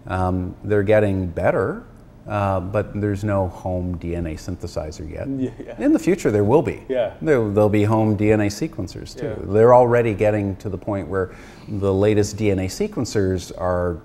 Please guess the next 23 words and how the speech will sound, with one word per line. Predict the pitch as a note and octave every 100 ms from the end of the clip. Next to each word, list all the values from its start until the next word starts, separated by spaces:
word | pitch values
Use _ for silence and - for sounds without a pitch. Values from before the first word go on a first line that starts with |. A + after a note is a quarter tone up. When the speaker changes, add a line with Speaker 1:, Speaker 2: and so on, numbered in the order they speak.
| -
Speaker 1:
are | D#2+ F#2
disposable | F#2+ - A2+ G#2+ F#2+ F2+
chips | - - E3 - - - - - - -
that, | G2 G2 - - -
mm, | G#2 F2+ -
are, | F#2+ F#2
are, | C2 D#2+ F#2 E2+
are | - F#2+
in | F#2+ F#2+
units | A2 A#2 F2+
small | - G#2 G2+ G2
enough | F#2 -
to | F#2
attach | E2 E2+ -
to | -
a | F2+
cell | - F2
phone | - E2+ D#2+
and | E2+
use | D#2+ D#2+
in | C#2+
the | -
field. | -